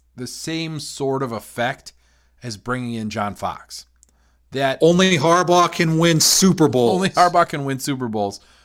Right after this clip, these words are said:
Speaker 1: But that idea of, you know, really taking the team, right, and, and righting the ship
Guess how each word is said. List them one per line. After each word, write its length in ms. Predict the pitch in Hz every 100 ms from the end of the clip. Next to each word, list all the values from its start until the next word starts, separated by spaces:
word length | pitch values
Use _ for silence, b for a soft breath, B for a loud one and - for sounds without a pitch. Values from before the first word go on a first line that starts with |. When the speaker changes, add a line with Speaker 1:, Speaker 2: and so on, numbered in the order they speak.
| b
Speaker 1:
But 160 | 156 139
that 180 | 170 170
idea 480 | 170 143 175 175
of, 600 | - 143 139 131 123 - _ _ _ _ _ _ _ _ _ _ _ _ _ -
you 160 | 165
know, 60 | 180 156 143
really 380 | 143 202 226 208
taking 440 | - 196 190 180
the 80 | 143
team, 500 | - 165 143 123 117
right, 300 | 127 131 - _ b b b b -
and, 260 | 135 127 _ -
and 260 | 151 117
righting 380 | 131 151 151 143
the 100 | 123
ship 380 | - 131 156